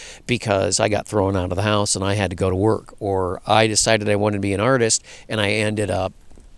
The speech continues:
being a teacher. You know, this is the kind of stuff that people have to deal with.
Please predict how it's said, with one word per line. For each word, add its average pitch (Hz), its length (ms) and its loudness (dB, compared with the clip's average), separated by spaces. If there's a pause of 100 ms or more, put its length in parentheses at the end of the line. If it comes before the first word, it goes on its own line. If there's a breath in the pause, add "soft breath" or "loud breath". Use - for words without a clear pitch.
(140)
being 107 240 0
a 95 40 -4
teacher. - 580 0
You 113 140 0
know, 95 100 0
this 117 220 6
is - 140 4
the 113 60 -6
kind 104 200 -4
of 92 40 0
stuff - 260 0
that - 160 -12
people 113 300 -6
have 92 140 -10
to - 60 -10
deal 131 280 0
with. - 220 -8